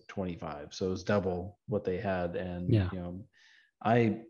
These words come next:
Speaker 1: clearly don't shave that often, but, you know, apparent-, uh, occasionally I like to clean up around the sides and everything. And so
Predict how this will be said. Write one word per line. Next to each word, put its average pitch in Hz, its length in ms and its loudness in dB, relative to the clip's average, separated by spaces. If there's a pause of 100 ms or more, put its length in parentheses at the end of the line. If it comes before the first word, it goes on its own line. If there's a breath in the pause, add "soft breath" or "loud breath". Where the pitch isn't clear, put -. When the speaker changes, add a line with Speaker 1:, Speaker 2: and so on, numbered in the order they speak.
(160)
Speaker 1:
clearly 139 420 10
don't 120 220 8
shave 139 340 6
that 107 180 4
often, 98 460 2
but, 104 220 4
you 131 120 4
know, 127 180 4
apparent-, 127 540 2
uh, 110 260 4 (280)
occasionally 127 540 6
I 107 60 6
like 110 200 4
to 104 80 0
clean 113 260 2
up 107 200 2
around 98 180 2
the 92 60 -2
sides 101 540 2
and 101 80 2
everything. 98 520 0
And 92 100 -4
so 92 320 -2